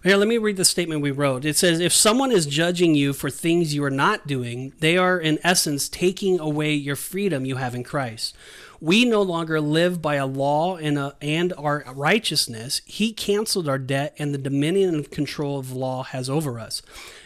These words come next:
As a believer, we are now under grace as a rule of life and not under the law of condemnation. So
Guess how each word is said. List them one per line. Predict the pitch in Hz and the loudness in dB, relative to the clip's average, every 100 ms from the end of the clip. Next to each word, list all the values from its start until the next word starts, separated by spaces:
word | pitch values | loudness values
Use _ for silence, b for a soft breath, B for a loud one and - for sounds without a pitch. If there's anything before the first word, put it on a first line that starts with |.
| - | -2
As | 165 165 | 2 2
a | |
believer, | 156 151 175 233 175 147 | 2 0 2 0 0 -2
we | 147 160 165 | -2 0 0
are | |
now | 156 156 165 | 0 0 0
under | 170 151 147 | -2 -2 -2
grace | 139 143 180 175 - | -4 0 2 2 0
as | 147 139 | -2 -2
a | 143 | -2
rule | 139 143 | -2 -2
of | 147 139 | -2 -2
life | 156 139 127 - | 0 0 -4 -4
and | 135 | -2
not | 143 175 | -2 -2
under | 151 143 135 | -4 -4 -4
the | 135 | -4
law | 123 117 117 - | -6 -8 -12 -14
of | 131 | -16
condemnation. | - 127 120 117 117 113 107 104 - B B B B B | -10 -10 -8 -8 -8 -10 -12 -16 -20 B B B B B
So | - 165 156 143 | 0 2 0 -4